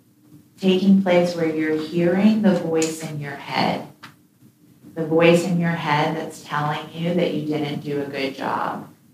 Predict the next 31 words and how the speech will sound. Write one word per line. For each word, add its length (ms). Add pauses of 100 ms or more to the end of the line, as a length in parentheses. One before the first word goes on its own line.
(800)
The 80
voice 340
in 160
your 160
head 300
that 120
said, 120
"I 120
can't 320
believe 240
you 120
just 260
did 140
that. 160
I 80
can't 340
believe 220
you 80
just 300
said 260
that. 400 (1120)
Why 160
did 160
you 80
think 200
that 120
that 180
was 140
okay 420
to 100
do? 600